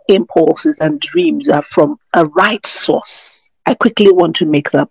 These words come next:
point. Yeah? But having said that,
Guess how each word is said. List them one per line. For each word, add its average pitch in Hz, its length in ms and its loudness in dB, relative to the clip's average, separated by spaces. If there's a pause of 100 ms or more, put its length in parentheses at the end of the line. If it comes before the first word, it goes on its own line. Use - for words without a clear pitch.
point. - 380 -12 (420)
Yeah? 170 280 4 (760)
But 294 140 2
having 320 340 4
said - 300 -2
that, - 220 -10